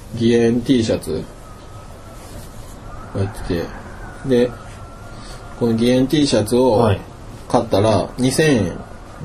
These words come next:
Speaker 1: で買えるねんけど、
Speaker 2: はい。
Speaker 1: 二千円で買ったら、千円が義援金として
Speaker 2: として。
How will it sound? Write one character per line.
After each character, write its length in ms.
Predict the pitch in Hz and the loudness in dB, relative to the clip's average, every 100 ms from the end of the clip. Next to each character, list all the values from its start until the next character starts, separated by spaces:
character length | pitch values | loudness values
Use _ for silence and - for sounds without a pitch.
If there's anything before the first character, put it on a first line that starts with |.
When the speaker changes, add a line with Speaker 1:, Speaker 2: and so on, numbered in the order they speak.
| - | -6
Speaker 1:
で 160 | 104 92 | 0 0
買 240 | 90 95 | 0 -2
え 20 | 85 | -2
る 80 | |
ね 120 | 82 76 | -4 -6
ん 40 | |
け 100 | - | -2
ど、 160 | 135 110 | 2 4
Speaker 2:
は 200 | 113 98 | 4 4
い。 40 | - - - - | 0 -10 -16 -6
Speaker 1:
二 100 | 123 | -2
千 240 | 127 147 135 | 2 2 4
円 80 | |
で 80 | 110 | 2
買 140 | 113 127 | 4 2
っ 40 | |
た 120 | - | 4
ら、 260 | 160 143 110 | 4 4 2
千 300 | - 139 135 | 2 4 4
円 240 | 110 80 | 4 2
が 180 | 65 73 - - - - - - | -2 -4 -8 -20 -20 -20 -18 -8
義 200 | 107 92 | 0 2
援 140 | 90 | 2
金 200 | 104 101 | 0 -2
と 80 | 92 | -2
し 40 | |
て 60 | 104 | -2
Speaker 2:
と 40 | |
し 120 | 101 - | -2 -2
て。 260 | 90 - | -6 -8